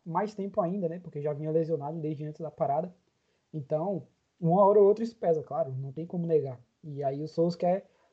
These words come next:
acabou meio que te-, não te-, não teve saída, ele teve que fazer as substituições, e por características são jogadores, os jogadores que entraram, né, o Fred e o McTominay,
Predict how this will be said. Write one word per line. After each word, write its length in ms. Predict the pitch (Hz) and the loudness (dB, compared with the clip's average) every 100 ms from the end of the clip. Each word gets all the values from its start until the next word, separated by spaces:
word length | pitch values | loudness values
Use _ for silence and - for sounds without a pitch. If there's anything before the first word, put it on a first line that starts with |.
| - | -12
acabou 400 | 160 185 165 180 | -2 2 2 4
meio 240 | 180 202 | 6 4
que 300 | 214 247 240 | 4 -6 -8
te-, 360 | - 170 165 156 156 _ _ _ 202 | -8 -4 -4 -4 -10 _ _ _ -20
não 420 | 190 170 165 175 | -10 -4 -2 -2
te-, 220 | 175 165 | 0 0
não 160 | 160 165 | 0 0
teve 180 | 175 | -2
saída, 320 | 180 233 262 170 | -2 -2 -2 -4
ele 100 | 147 | -2
teve 180 | 160 | -4
que 40 | 175 | -4
fazer 140 | 190 | -6
as 100 | 185 | -6
substituições, 760 | 180 165 - 180 - 175 240 - _ _ _ | -6 -6 -4 -4 -2 -2 -2 -8 _ _ _
e 60 | 147 | -4
por 180 | 160 226 | -2 6
características 760 | 233 202 202 208 190 202 233 | 8 8 8 6 6 2 -6
são 120 | 226 202 | -4 0
jogadores, 460 | 214 208 180 196 | 4 4 4 -4
os 100 | 165 | -4
jogadores 340 | 165 170 165 165 | -4 -4 -4 -8
que 140 | 170 | -10
entraram, 380 | 160 160 233 185 | -4 -2 -2 -4
né, 80 | 165 | -10
o 60 | |
Fred 280 | 175 165 151 | -6 -4 -4
e 40 | |
o 40 | 151 | -6
McTominay, 560 | 151 151 165 175 196 | -10 -6 -6 -6 -8